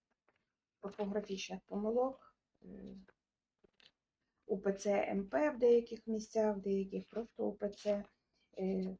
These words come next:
ну, відповідно, певні коми і не стоять на місці. І, е, оце слово «суголосна» я пропоную замінити «співголосна».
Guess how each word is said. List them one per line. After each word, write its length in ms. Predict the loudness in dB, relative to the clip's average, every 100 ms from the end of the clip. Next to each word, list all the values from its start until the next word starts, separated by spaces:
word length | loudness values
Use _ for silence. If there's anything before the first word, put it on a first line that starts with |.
| -8
ну, 280 | -4 -4 -4 -12 -20
відповідно, 680 | -16 -6 -4 -2 -4 -4 -6
певні 320 | -6 -4 -8
коми 360 | -6 -2 -2 -2 -4
і 320 | 0 2 2 -2 -8
не 180 | -10 -10
стоять 380 | -4 -2 -2 -2
на 60 |
місці. 420 | -2 -2 -6 -8 -8
І, 440 | -6 0 0 0 -4 -16 -18 _ _ -4
е, 140 | -2 0
оце 200 | 0 0
слово 380 | 0 2 6 6
«суголосна» 840 | 6 -2 4 6 6 4 2 0
я 160 | 0 -2
пропоную 680 | -6 -6 -2 2 4 2
замінити 560 | 2 0 2 0 0 -6
«співголосна». 1000 | -6 -2 0 4 4 4 2 -4 -14